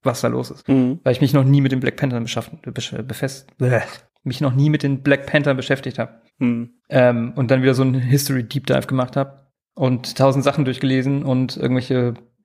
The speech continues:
Speaker 1: Videos und Dok-, Dokumentarfilme und so weiter.
Speaker 2: Wie nah ist der Film, äh, an, an,
Speaker 1: Sehr nah,
Speaker 2: an der
Speaker 1: sehr nah
Speaker 2: Realität?
Speaker 1: dran. Ja, sehr nah dran.
Speaker 2: Cool.
Speaker 1: Ja, tatsächlich. Das Einzige, was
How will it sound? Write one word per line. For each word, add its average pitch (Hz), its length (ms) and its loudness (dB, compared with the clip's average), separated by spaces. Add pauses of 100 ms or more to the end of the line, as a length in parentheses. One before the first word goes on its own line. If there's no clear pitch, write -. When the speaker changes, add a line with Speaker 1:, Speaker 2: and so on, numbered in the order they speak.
(160)
Speaker 1:
Videos 135 480 2
und 131 200 -4 (100)
Dok-, - 300 -6
Dokumentarfilme 127 680 0
und 127 160 -4
so 120 80 -4
weiter. 123 320 -2
Speaker 2:
Wie 127 140 -6
nah 131 220 4
ist 135 160 -2
der 143 80 -2
Film, 151 480 0 (300)
äh, 151 40 4
an, 151 540 0
an, 156 400 -6 (260)
Speaker 1:
Sehr 139 260 2
nah, 117 220 -2
Speaker 2:
an 139 140 -2
der 147 80 -2
Speaker 1:
sehr 131 120 4
nah - 60 4
Speaker 2:
Realität? 165 360 -2
Speaker 1:
dran. - 80 -20 (340)
Ja, 123 380 -2
sehr 127 200 -6
nah 117 100 -6
dran. 107 220 -14 (400)
Speaker 2:
Cool. - 100 4
Speaker 1:
Ja, 117 160 -2
tatsächlich. - 640 -14
Das 117 120 -6
Einzige, 160 460 2
was - 500 -2